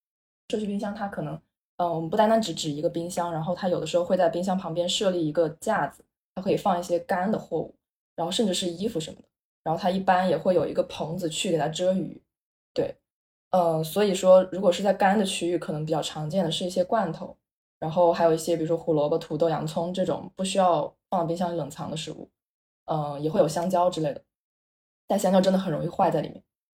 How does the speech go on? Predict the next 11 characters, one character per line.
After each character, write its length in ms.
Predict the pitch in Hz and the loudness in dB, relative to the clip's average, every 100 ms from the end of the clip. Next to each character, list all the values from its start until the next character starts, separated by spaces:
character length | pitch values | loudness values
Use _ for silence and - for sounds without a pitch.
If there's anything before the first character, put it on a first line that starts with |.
| _ | _
然 120 | 160 | -6
后 340 | 170 190 170 156 - | 4 8 8 4 -2
冰 140 | 214 | 0
箱 180 | 220 226 | 4 4
里 100 | 196 | 2
面 120 | 151 | 0
的 60 | 156 | -2
话， 160 | 185 170 | 0 0
我 120 | 156 | 0
觉 160 | 160 | 0
得 400 | 156 165 165 160 | 0 2 0 -2